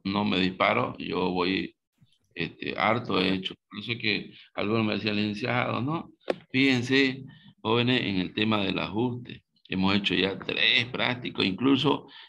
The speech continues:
le da una, el que ha hecho la tarea, ese está preparado. Porque la tarea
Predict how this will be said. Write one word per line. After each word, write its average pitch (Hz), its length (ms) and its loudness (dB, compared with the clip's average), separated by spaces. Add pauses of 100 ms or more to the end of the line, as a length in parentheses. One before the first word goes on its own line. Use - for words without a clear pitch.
le 101 160 2
da 107 160 2
una, 107 300 0
el 107 160 -4
que 120 120 -2
ha 151 120 4
hecho 190 180 0
la 117 160 -2
tarea, 147 520 0 (1120)
ese 120 260 0
está - 220 -4
preparado. - 520 -8 (1700)
Porque 95 460 0
la 98 240 0
tarea 117 640 2